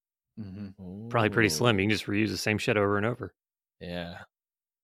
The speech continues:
Speaker 3: But there's
Speaker 1: Wow.
Speaker 3: some connoisseur that was like, "Ah, they did that in season three."
Speaker 1: <laughs>
Speaker 2: Mm-hmm.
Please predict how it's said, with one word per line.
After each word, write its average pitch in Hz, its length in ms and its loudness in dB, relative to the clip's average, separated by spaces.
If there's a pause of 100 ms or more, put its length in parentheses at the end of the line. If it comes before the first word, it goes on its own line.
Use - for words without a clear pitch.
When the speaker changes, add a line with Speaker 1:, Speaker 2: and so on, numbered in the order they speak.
(120)
Speaker 3:
But 101 120 -4
there's 98 180 0
Speaker 1:
Wow. - 40 0
Speaker 3:
some 92 200 0
connoisseur 85 720 -2
that 80 120 -2
was 78 120 -8
like, 78 180 -10
"Ah, 82 280 -2
they 85 200 -4
did 82 240 -4
that 82 300 -2 (360)
in 78 140 -14
season 82 500 -10
three." 92 460 4
Speaker 1:
<laughs> - 80 2 (300)
Speaker 2:
Mm-hmm. 98 440 0